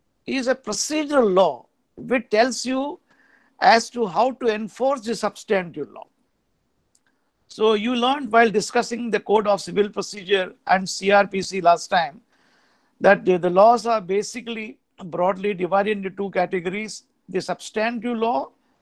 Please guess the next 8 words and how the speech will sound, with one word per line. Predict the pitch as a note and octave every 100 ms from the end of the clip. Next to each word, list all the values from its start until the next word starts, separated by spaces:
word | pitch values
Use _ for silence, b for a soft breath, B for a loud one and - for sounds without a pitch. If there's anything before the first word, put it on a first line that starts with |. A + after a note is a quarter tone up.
| _ _ -
and | A3 B3+
the | A#3
procedural | A#3 - - F3+ C#3 A#2
laws. | A#2 - - - _ _ _ _ B B B B B B -
The | G3
examples | F#3 E3+ B3+ C4+ C4 C4+ A#3+
of, | A#3 -
uh, | G#3+ G#3